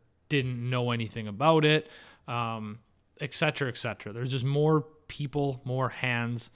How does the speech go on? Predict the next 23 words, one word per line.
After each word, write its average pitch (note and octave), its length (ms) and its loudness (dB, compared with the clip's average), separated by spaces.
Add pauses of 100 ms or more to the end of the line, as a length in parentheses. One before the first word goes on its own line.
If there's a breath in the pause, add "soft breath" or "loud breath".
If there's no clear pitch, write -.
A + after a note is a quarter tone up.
(340 soft breath)
on B2 400 0
the A2 80 -4
project, B2+ 680 -4 (280 soft breath)
and B2+ 160 -2
there's B2+ 180 0
just B2+ 180 -2
more C3 280 0
likelihood A#2+ 800 -2
of C3 220 -4
change A#2+ 320 -4
orders A#2+ 380 -4 (320)
in C3+ 120 -2
the A#2+ 80 0
middle A#2 280 0
because G#2 380 -8
of F#2 100 -14
that. - 280 -14 (500 loud breath)
Um, G#2 280 -6
like C3+ 180 2
I C3+ 80 2
said, C3+ 360 -2 (120)
not B2+ 200 2
impossible. D#3 640 2